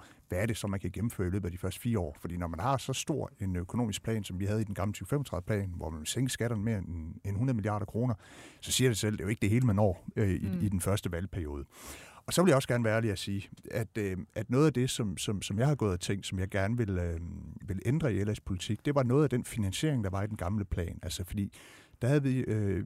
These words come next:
Speaker 1: sidst gik vi til valg på at sige, der er ti procent af de offentlige ansatte, der ikke skal være der i fremtiden, og vi kan ikke pege på en eneste, en, et eneste konkret område, hvor der skal være færre.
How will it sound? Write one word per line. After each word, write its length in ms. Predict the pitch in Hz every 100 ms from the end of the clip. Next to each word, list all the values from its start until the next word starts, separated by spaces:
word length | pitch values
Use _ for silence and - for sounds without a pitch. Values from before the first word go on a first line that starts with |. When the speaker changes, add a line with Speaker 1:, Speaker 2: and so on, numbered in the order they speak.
| -
Speaker 1:
sidst 280 | - 170 -
gik 140 | 117
vi 80 | 110
til 120 | -
valg 180 | 127 131
på 100 | 127
at 60 |
sige, 340 | 110 120 123 131 -
der 60 | 120
er 40 |
ti 200 | - -
procent 420 | - 123 - 127
af 80 | 120
de 80 | 101
offentlige 280 | 113 - 113
ansatte, 380 | 135 - 107 98
der 80 |
ikke 120 | 107 -
skal 140 | 92
være 140 | 107
der 80 | 123
i 60 | 98
fremtiden, 480 | - 131 143 120 110
og 60 | 117
vi 60 |
kan 100 | 120
ikke 100 | 151
pege 200 | 127 131
på 120 | 139 -
en 160 | 156 113
eneste, 420 | 123 - 95 87
en, 180 | - 139
et 120 | 135
eneste 240 | 131 127 107
konkret 340 | 110 - 120
område, 320 | 104 113 98
hvor 100 | 95
der 80 | 90
skal 160 | - 90
være 140 | 87
færre. 360 | 90 82 78